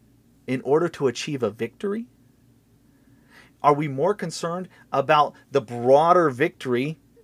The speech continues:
that we might maintain for a particular v-, uh, a period of time? You know, we, we had Donald Trump for four years, now we have Joe Biden.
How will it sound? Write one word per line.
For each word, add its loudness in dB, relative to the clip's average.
that 4
we -2
might 0
maintain -6
for -2
a -2
particular -2
v-, -6
uh, -2
a -8
period -2
of -8
time? -6
You -10
know, -6
we, -6
we -6
had 0
Donald 0
Trump -4
for -6
four -2
years, -4
now -4
we -4
have -2
Joe -2
Biden. -6